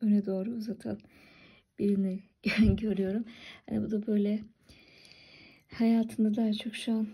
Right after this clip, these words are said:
kimseyi görmek istemiyorum. Saçlarımı önüme atayım da öyle önümden geçenler biraz saçlarımı görsün diye. Hani biraz ama böyle içsel olarak bir gülünme isteğiyle beraber bunu yapmış olarak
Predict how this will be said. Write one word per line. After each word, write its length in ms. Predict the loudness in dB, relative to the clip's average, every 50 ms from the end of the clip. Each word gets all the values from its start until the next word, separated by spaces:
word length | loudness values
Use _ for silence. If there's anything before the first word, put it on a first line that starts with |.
| -12 -10
kimseyi 380 | -2 -2 -2 0 2 0 0 2
görmek 340 | 4 4 4 6 4 2
istemiyorum. 360 | 2 -2 0 0 2 2 2 0
Saçlarımı 520 | -2 -4 -6 -6 -4 0 2 4 6 6
önüme 220 | 6 6 6 4
atayım 360 | 4 2 0 -2 0 0 2 2
da 60 | 0
öyle 320 | -2 -2 -2 -2 -4 -6 -6 -14 -20 -20 _ _ -16 _ -2
önümden 320 | 0 0 2 2 0 0
geçenler 560 | 0 -2 -4 -2 -2 -2 0 0 0 -2 -2
biraz 200 | -4 -4 -4 -4
saçlarımı 640 | -6 -6 -8 -8 -8 -6 -8 -6 -4 -4 -4 -6 -8 -10 -12 -20 -20 -20 -20 -20 -20 _ -18 -6
görsün 400 | -2 -2 -2 -2 -2 -2 0 0
diye. 100 | 0 0
Hani 300 | 0 -2 -2 -2 -4 -4
biraz 240 | -4 -2 0 0 2
ama 200 | 2 2 2 2
böyle 200 | 0 0 0 0
içsel 400 | -4 -6 -8 -6 -4 -2 0 0
olarak 420 | 2 2 2 2 0 0 -2 -2
bir 140 | -4 -4 0
gülünme 540 | 0 2 4 4 4 4 4 4 4 4 2
isteğiyle 840 | 0 -2 -6 -14 -14 -16 _ -4 -2 0 2 2 0 0 -2 -6 -6
beraber 460 | -6 -6 -6 -6 -6 -6 -6 -8 -8 -8 -6 -4
bunu 100 | -4 -4 -4
yapmış 360 | -6 -8 -10 -12 -12 -12 -10
olarak 280 | -8 -8 -8 -8 -10